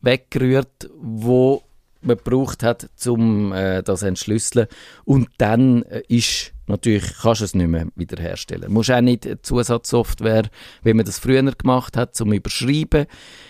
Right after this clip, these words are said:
Was bei S S D nicht geht, also bei S S D kannst du nicht gut so überschreiben, dass du wirklich sicher bist, dass alles weg ist. Darum gibt's dann die Empfehlung, wenn du das nicht verschlüsselt gespeichert hast und eine S S D gehabt hast,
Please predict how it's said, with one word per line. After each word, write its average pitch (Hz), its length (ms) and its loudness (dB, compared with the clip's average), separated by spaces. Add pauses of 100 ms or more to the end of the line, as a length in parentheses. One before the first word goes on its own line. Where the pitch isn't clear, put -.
(200)
Was 123 160 2
bei 120 140 -2
S 123 300 -2
S 120 180 -2
D 113 320 4
nicht 117 320 2
geht, 131 320 0
also 110 160 -4
bei 113 60 0
S 110 240 -2
S 107 140 -6
D 107 180 -2
kannst 98 260 -2
du 110 60 0
nicht 117 260 2
gut 120 340 2
so 113 300 0
überschreiben, 113 580 -2
dass - 200 -4
du - 100 -4
wirklich - 300 -4
sicher - 360 -4
bist, - 280 -2
dass 104 100 -2
alles 107 320 0
weg 104 200 -2 (100)
ist. 110 180 -6 (240)
Darum 127 160 2
gibt's - 240 -4
dann 123 100 2
die 120 100 2
Empfehlung, 117 420 2
wenn 110 200 0
du 104 200 -4 (200)
das - 200 -2
nicht 156 260 2
verschlüsselt 160 540 -2
gespeichert 135 680 -2
hast 120 240 -2
und - 320 -4
eine 117 200 4
S - 180 -2
S 131 160 -6
D 123 180 0
gehabt 113 220 -2
hast, 113 160 -4